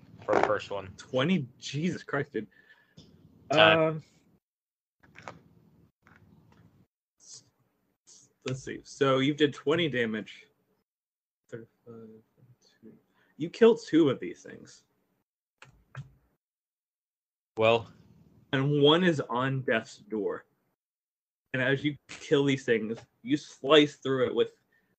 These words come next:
Speaker 2: sand. Or you slice through the sand with your maul.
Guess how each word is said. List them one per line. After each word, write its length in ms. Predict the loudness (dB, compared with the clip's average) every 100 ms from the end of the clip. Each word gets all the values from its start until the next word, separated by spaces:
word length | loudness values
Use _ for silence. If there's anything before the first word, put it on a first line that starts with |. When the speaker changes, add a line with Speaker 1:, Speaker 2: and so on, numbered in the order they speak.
| _
Speaker 2:
sand. 540 | -8 -2 0 -2 -8 -16 -16 -18 -20 _ _ -8
Or 180 | -8 -8 _
you 120 | -6 -6
slice 260 | 0 0
through 360 | 2 0 0 -2 -12 _
the 420 | -8 -4 -2 -4 -4
sand 260 | -2 -2
with 100 | -2
your 100 | -4
maul. 480 | -4 -4 -4 -6 -10